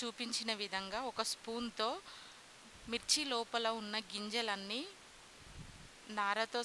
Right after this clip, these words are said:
సహా ఇలా తీసేసుకోవాలి. అప్పుడే మిర్చి కారం ఉండకుండా చిన్న పిల్లలు కూడా చక్కగా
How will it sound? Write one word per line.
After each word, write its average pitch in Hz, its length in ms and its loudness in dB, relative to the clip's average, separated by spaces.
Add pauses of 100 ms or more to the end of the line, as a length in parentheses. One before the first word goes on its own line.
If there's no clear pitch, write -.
సహా 202 260 4 (140)
ఇలా 214 160 8 (100)
తీసేసుకోవాలి. 202 840 0 (120)
అప్పుడే 233 340 0
మిర్చి - 260 2 (120)
కారం 214 400 6
ఉండకుండా 208 500 2 (560)
చిన్న 233 200 4 (140)
పిల్లలు 226 340 4 (100)
కూడా 233 140 2 (120)
చక్కగా 233 440 4